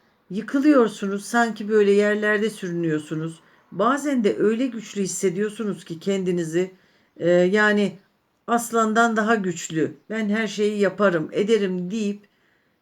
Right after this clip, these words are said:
pozitif düşünüp, "Çok güzel, tamam." Fakat birdenbire modunuz ve enerjiniz düşüyor. Onun için dostlarım, sitrin taşı, bir bileklik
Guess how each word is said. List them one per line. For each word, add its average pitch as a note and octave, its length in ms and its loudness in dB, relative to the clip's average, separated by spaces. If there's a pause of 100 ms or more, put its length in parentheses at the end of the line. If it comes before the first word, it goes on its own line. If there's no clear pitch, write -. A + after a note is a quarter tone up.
(160)
pozitif G#3 520 -6
düşünüp, F3+ 520 -4
"Çok G#3 300 -4
güzel, F3 480 0
tamam." F3+ 480 -2 (480)
Fakat B3+ 460 -2 (180)
birdenbire A3+ 680 2
modunuz A3 580 -2
ve F#3 80 0
enerjiniz G3 840 -2
düşüyor. E3 560 0 (1000)
Onun D4+ 260 2
için G#3 300 -2
dostlarım, F3 580 2 (220)
sitrin C#4+ 540 -2
taşı, F3 500 0 (560)
bir G#3+ 260 -4
bileklik F#3 760 0